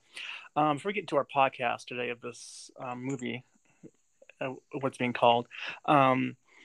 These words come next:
Ryan and Roy, talk about your podcast from this week that you had this week.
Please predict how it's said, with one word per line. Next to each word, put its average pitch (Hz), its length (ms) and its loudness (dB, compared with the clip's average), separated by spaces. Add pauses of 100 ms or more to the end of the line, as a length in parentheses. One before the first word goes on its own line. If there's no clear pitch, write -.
(180)
Ryan 170 500 6
and 131 120 -6
Roy, 135 420 0
talk 160 140 -8
about 160 280 0
your 143 280 0 (140)
podcast 147 500 -2 (460)
from 139 120 -6
this 180 180 -10
week - 180 -10
that 127 60 -8
you 123 80 -8
had 123 180 -4
this 135 180 -14
week. - 160 -14